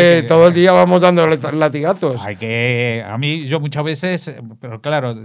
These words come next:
Speaker 1: eh, son otros.
Speaker 2: Sí.
Speaker 1: Eso que vas a encender una luz y te da
Speaker 2: <laughs> Es verdad.
Speaker 1: la corriente.
Speaker 2: No, sí, pero
Speaker 1: No,
Speaker 2: creo que
Speaker 1: eso
Speaker 2: no.
Speaker 1: es otro latigazo.
Speaker 2: Ese no, no, no estaba en la,
Speaker 1: No, no.
Speaker 2: en la época del profeta, no había esos latigazos todavía, creo.
Speaker 1: Sí, bueno.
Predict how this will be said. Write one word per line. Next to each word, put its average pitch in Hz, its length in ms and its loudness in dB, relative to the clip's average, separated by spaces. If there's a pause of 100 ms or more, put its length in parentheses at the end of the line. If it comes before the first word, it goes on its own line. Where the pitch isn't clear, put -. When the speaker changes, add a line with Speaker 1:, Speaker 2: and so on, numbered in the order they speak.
(120)
Speaker 1:
eh, 120 140 -12
son 131 240 -8
otros. 120 400 -6 (160)
Speaker 2:
Sí. - 140 -10
Speaker 1:
Eso 131 200 -4
que 120 100 -6
vas 131 200 -2
a 139 80 0
encender 135 380 -4
una 135 240 -4
luz 147 240 -6
y 131 80 -6
te 139 180 -8
da 143 300 0
Speaker 2:
<laughs> 151 200 -4
Es - 140 -2
verdad. 185 400 0
Speaker 1:
la 139 140 0
corriente. 180 400 4
Speaker 2:
No, - 60 0
sí, 180 120 0
pero 165 220 2
Speaker 1:
No, 165 80 2
Speaker 2:
creo 180 120 4
que 170 100 2
Speaker 1:
eso 180 200 0
Speaker 2:
no. 175 80 -4
Speaker 1:
es 180 80 0
otro 143 200 0
latigazo. 120 480 -2
Speaker 2:
Ese - 60 -6
no, 160 140 -4
no, 165 240 -2
no 165 120 -2
estaba 151 340 0
en 151 100 -2
la, 147 220 -2
Speaker 1:
No, - 80 -4
no. 123 80 -4
Speaker 2:
en 156 80 -2
la 165 80 0
época 165 220 -4
del 165 100 -4
profeta, 151 400 -8
no 151 100 -8
había 151 240 -6
esos 151 180 -6
latigazos 143 520 -8
todavía, 135 400 -8
creo. 123 180 -8
Speaker 1:
Sí, 110 320 -10
bueno. 90 160 -14